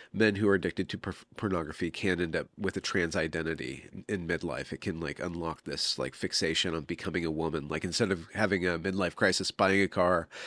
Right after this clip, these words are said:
and a new girlfriend, you become the, the girlfriend that you always wanted. So what is the role of pornography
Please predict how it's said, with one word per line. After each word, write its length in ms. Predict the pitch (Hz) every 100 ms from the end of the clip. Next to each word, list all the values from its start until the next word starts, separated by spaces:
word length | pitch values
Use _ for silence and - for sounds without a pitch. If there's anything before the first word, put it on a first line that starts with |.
| - -
and 160 | - 101
a 60 | 95
new 140 | 95
girlfriend, 460 | 113 117 - 101 90
you 120 | 104
become 640 | 92 - 113 98 87 82 - - - - -
the, 160 | 98 - _
the 120 | - 101
girlfriend 440 | 92 87 95 82
that 120 | 80
you 120 | 92
always 260 | 85 78 76
wanted. 420 | 90 87 71 - - _ _ _ _ _ _ -
So 240 | - 123
what 320 | 113 107 139
is 160 | 190 -
the 80 | 151
role 320 | 117 113 107
of 120 | 87
pornography 920 | - 104 92 95 110 127 - 127 135